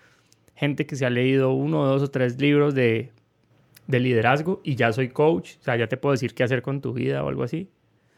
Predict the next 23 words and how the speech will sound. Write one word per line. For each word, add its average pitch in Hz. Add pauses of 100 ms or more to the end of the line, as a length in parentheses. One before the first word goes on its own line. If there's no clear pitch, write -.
(240)
Entonces, 139
pues, - (500)
¿cómo 165
fue 214
ese 220
proceso, 147
Blanca? 170 (480)
Esa 135
experiencia 127
de 117
John 127
Maxwell, 139
que 120
sabemos 107
que 147
es 127
muy 131
importante, 117
que 127
muy 127
pocas 170
personas 123
tienen, 139